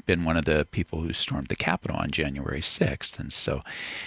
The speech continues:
you know, I had this thing of, like, how do I deal with this person who has the appliance store with all these QAnon themes, you know, painted all over the sides of the store, who was,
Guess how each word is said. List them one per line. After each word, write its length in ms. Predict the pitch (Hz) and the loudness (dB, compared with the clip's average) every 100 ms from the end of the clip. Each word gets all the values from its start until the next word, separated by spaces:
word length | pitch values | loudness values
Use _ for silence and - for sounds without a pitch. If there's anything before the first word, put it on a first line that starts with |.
| - | -6
you 100 | - | -2
know, 140 | 78 73 | 0 2
I 100 | 78 | 2
had 320 | - 92 64 | 4 4 2
this 260 | 76 - - | 0 4 6
thing 220 | 208 165 | 8 6
of, 80 | 80 | 4
like, 200 | 69 - | 2 2
how 200 | - 78 | 2 4
do 140 | 87 | 4
I 80 | 101 | 4
deal 340 | 101 127 165 | 8 8 10
with 240 | 101 107 - | 10 8 6
this 220 | 98 - | 4 2
person 540 | - 165 175 - 101 | 2 4 4 4 2
who 220 | 107 104 | 4 6
has 280 | 104 107 107 | 8 8 6
the 100 | 113 | 6
appliance 520 | 113 - 127 147 139 | 6 6 6 8 6
store 380 | - - 90 98 - - - - | 2 2 2 2 0 -10 -6 -2
with 160 | 92 | 2
all 160 | 107 117 | 6 6
these 220 | 127 113 | 6 2
QAnon 640 | - - 123 113 101 95 92 | 0 -2 0 0 2 0 0
themes, 600 | 147 131 107 117 - - _ - | 2 4 4 2 2 0 _ -2
you 120 | 104 | 0
know, 120 | 78 | 0
painted 400 | - 113 104 107 | 0 0 4 6
all 240 | 95 101 | 8 8
over 320 | 101 98 95 87 | 6 6 2 -2
the 120 | 92 | -2
sides 380 | - - 98 - | 2 2 2 -2
of 60 | |
the 100 | - | -4
store, 640 | - - - 302 208 120 - | -2 -2 2 4 6 4 4
who 100 | 117 | 6
was, 260 | 120 120 | 8 6